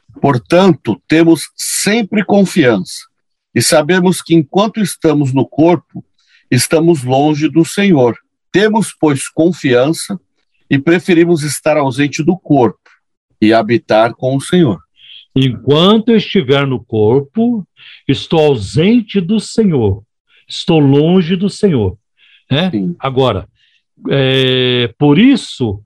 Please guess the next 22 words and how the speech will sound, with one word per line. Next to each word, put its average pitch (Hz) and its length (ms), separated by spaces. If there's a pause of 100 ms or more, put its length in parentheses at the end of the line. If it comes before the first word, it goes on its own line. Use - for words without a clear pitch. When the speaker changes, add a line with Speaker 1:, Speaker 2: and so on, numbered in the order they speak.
(260)
Speaker 2:
desejamos 170 1000
deixar 254 720
este - 220
corpo, 113 600 (400)
desejamos 160 640
morrer 185 840 (400)
para 156 240
habitar 147 540
com 147 140
o - 20
Senhor." 120 500 (800)
Então, 143 300
estar 127 320
ausente 147 680
do 208 120
corpo 160 520 (360)
é 143 100
estar 143 420
presente 139 640
com 135 140
o 123 40
Senhor. 110 420